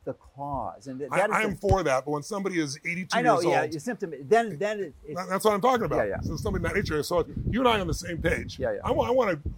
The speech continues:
Speaker 2: deal with the source of the problem,
Speaker 1: Right,
Speaker 2: not even
Speaker 1: the
Speaker 2: the
Speaker 1: cause.
Speaker 2: cause, right? The
Speaker 1: Yeah.
Speaker 2: source is
Speaker 1: Yeah.
Speaker 2: below the cause, right?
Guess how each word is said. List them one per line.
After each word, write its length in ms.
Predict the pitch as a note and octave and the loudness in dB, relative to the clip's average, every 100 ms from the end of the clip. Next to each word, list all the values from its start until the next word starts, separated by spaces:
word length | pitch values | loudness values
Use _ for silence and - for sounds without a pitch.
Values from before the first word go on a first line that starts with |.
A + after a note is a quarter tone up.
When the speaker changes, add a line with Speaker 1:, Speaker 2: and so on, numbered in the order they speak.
| - | -10
Speaker 2:
deal 180 | F3+ G3+ | -2 -2
with 120 | F#3 | 0
the 100 | D3 | -4
source 480 | C#3 - A#3+ C4+ - | -6 -2 0 0 -2
of 100 | D#3 | -8
the 60 | C3 | -6
problem, 380 | D3 A#2 A2+ C3+ | -2 -2 -4 -2
Speaker 1:
Right, 80 | |
Speaker 2:
not 100 | G3 | -2
even 100 | F3+ | 0
Speaker 1:
the 60 | C3 | -4
Speaker 2:
the 60 | B2 | 2
Speaker 1:
cause. 400 | D#3 C3 - - | 4 4 -2 -12
Speaker 2:
cause, 100 | B2 | -8
right? 180 | F3 | -8
The 60 | E3+ | -8
Speaker 1:
Yeah. 60 | - | -2
Speaker 2:
source 280 | A3 G3+ F#3 | 0 0 -4
is 100 | C#3+ | -6
Speaker 1:
Yeah. 40 | |
Speaker 2:
below 220 | F3 F3 | -2 -2
the 100 | C#3 | -2
cause, 340 | - A2+ G#2 - | -8 -8 -8 -14
right? 220 | B2+ | -14